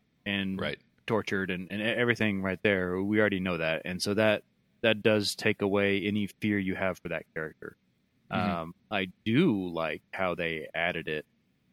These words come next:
Speaker 1: you know, eventually.
Speaker 2: Yeah.
Speaker 1: But, but as far as leading with it, I don't, um, I don't agree with that type of storytelling.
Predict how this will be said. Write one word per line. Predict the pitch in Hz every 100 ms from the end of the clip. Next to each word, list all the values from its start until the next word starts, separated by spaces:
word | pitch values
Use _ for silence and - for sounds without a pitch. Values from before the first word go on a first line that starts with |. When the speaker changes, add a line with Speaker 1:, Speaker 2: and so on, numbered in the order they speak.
| _ 107
Speaker 1:
you | 95
know, | 87 82 73 -
eventually. | 82 127 - - 62 - - _ _ _ _
Speaker 2:
Yeah. | 113 95
Speaker 1:
But, | 85 73 _ _ _
but | 113
as | 98
far | - 117
as | 101
leading | 95 101 113 107
with | 90 80
it, | 82 80 - _ _
I | 92
don't, | 90 87 85 - _ _ _ _ _
um, | 95 85 78 73 - _ _ _ _ _ _ _ 107
I | 113
don't | 101
agree | 87 90
with | 82
that | 87 80 - _
type | - 95 78
of |
storytelling. | - 80 76 76 60